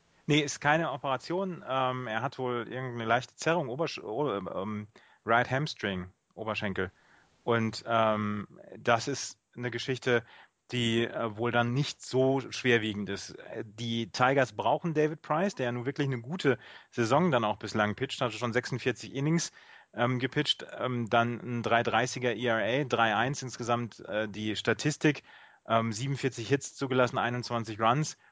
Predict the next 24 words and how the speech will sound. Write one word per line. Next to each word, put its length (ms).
ein 100
Average 340
von 140
zweihundertachtundfünfzig. 920
Das 160
ist 120
noch 180
keine 420
überragende 720
Saison, 240
das 120
ist 40
wahrscheinlich 260
noch 100
keine 320
Cy 220
Young 260
Saison, 560
aber 220
es 100
ist 120
im 80
Moment 440
die 220